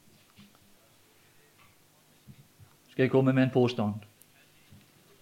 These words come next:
Ikke en eneste person, unntagen en,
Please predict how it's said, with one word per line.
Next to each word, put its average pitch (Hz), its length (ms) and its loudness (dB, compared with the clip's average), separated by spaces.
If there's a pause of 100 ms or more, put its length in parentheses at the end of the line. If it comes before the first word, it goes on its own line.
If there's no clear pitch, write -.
(180)
Ikke 156 480 0 (160)
en 156 320 2 (160)
eneste 156 500 2
person, 143 460 0 (1800)
unntagen 147 540 4
en, 104 220 -2